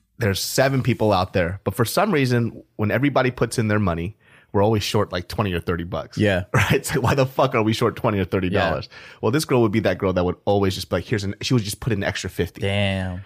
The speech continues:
Speaker 1: And I think, like, that kinda sucked because it, it got to a point where p-, certain people in that group
Speaker 2: They take advantage?
Speaker 1: they got, they took advantage. They
Speaker 2: Yeah.
Speaker 1: expected her to do that,
Speaker 2: Yeah.
Speaker 1: you know, and I got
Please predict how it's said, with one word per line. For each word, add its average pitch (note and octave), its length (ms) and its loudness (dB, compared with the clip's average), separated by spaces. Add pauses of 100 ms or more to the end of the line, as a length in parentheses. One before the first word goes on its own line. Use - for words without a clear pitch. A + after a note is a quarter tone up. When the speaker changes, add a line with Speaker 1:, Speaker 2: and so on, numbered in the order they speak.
(140)
Speaker 1:
And G2 160 0
I F#2+ 100 2
think, G#2 200 -2
like, F#2+ 160 0
that - 200 -2
kinda F#2+ 160 -2
sucked B2 360 -2
because F#2+ 340 -2 (340)
it, - 240 -2 (560)
it A#2+ 80 -2
got C3+ 180 0
to C#3 80 2
a A#2+ 40 0
point A#2 220 0
where G#2+ 140 2
p-, - 280 -16
certain B2 200 -2
people A2 260 0
in G#2 80 2
that F#2+ 180 0
group G2+ 340 0
Speaker 2:
They G#2+ 100 -4
take A2 200 -6
advantage? A2 540 -4
Speaker 1:
they A#2 80 2
got, B2 240 -2
they B2 80 2
took D3+ 160 0
advantage. F3 320 2
They A2+ 60 4
Speaker 2:
Yeah. B2 40 2
Speaker 1:
expected D3 520 -2
her A2 120 2
to G2+ 80 -2
do G2 200 -2
that, C#2 260 -8
Speaker 2:
Yeah. F#2+ 200 -4
Speaker 1:
you G#2 60 0
know, F#2+ 220 2
and G2 160 -4
I G2 40 -2
got G2 300 -4